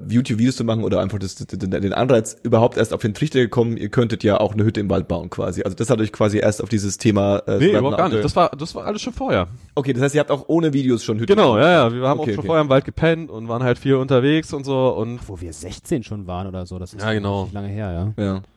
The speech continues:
Speaker 1: Und wie, also das, das hat mich jetzt, wie, wie, wie, wie habt ihr da, da beschlossen, dass ihr da Bock drauf habt? Also was hat euch gereizt quasi, äh, äh, ähm,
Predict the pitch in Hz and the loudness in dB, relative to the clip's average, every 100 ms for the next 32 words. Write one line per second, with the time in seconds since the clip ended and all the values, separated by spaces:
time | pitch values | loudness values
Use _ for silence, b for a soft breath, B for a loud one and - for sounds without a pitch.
0 | _ _ _ _ 120 123 156 123 120 143 | _ _ _ _ -2 2 2 2 4 2
1 | - 131 139 131 120 - 104 113 107 120 | 0 -2 -2 0 -2 -4 -6 -6 -2 -2
2 | 123 123 123 - 127 123 123 117 113 104 | 0 -2 -2 -2 -2 0 0 2 2 2
3 | 117 117 123 127 123 117 113 107 101 104 | 2 4 4 2 0 0 0 -2 -2 -2
4 | 107 - 92 95 95 98 107 - 104 - | -2 -4 -6 -6 -6 -4 -4 -4 -6 -4
5 | 101 98 107 - - 104 95 95 95 92 | 0 2 0 -2 -4 0 0 0 -2 -4
6 | B B B 95 98 95 92 - 95 92 | B B B 0 2 4 2 0 0 2
7 | 92 - 92 90 90 90 | 0 0 0 0 -2 -6